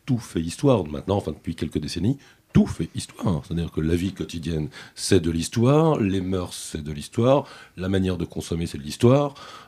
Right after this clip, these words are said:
Euh, ça aussi, ça contribue peut-être à l'extension, euh, générale. Tout objet devient en lui-même porteur d'une histoire et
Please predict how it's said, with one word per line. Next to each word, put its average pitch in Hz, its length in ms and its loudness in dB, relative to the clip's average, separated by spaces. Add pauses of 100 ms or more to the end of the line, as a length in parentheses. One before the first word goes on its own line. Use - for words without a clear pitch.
Euh, 80 540 -8 (120)
ça - 160 -10
aussi, 82 140 -4
ça - 140 -4
contribue 82 320 -6
peut-être - 180 0
à 76 60 0
l'extension, 76 640 -4
euh, 73 260 -10
générale. 104 560 -2 (460)
Tout - 260 0
objet 95 440 2 (180)
devient 90 420 0
en 90 200 -6
lui-même 104 420 0
porteur 101 400 -2
d'une 90 140 -8
histoire 127 340 2
et 98 40 0